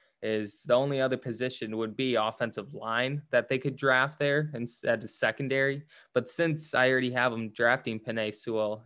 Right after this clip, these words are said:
in, at number three, the offensive tackle, I, I really don't think they would go another O lineman in the first round. But let's move on to number nineteen. And I already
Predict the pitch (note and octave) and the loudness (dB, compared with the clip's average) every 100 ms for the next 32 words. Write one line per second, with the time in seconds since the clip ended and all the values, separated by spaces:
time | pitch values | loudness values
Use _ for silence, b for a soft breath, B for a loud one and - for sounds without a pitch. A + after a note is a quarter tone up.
0 | - - A#2+ A2+ A2 A#2+ A#2 A2+ A2 - | -12 -4 -4 -2 2 2 2 -2 -4 -4
1 | B2+ C3 A2+ - - _ _ _ _ _ | 0 2 0 -4 -10 _ _ _ _ _
2 | _ A#2 A2 A2+ B2 A2+ G#2 - B2+ A#2 | _ 2 4 4 2 -2 -6 -2 2 2
3 | - G#2+ G#2+ A2 A2+ A2+ A#2+ B2 A#2 A2+ | 2 2 2 4 4 4 4 2 2 0
4 | A2+ A#2 A2 A2 G#2+ A#2 A2+ A2 A2+ A2 | -2 -4 -2 -2 -2 2 2 4 2 4
5 | A2 A2+ A#2 A2 A2 A2 A2 G#2+ - B2+ | 4 4 2 2 0 -2 -2 -6 -4 -2
6 | A#2 - A2 A2 A2+ G#2 G#2 A2+ A#2+ B2+ | -2 0 -2 0 -2 -2 -2 0 2 0
7 | C#3+ B2+ B2+ B2 - A#2+ A#2+ A#2 A#2 A2+ | -2 2 2 2 -2 0 2 2 2 0
8 | A2+ - A#2 A2+ A2 A2+ A2+ A2 A2 | -2 -6 -4 -2 0 2 2 0 -2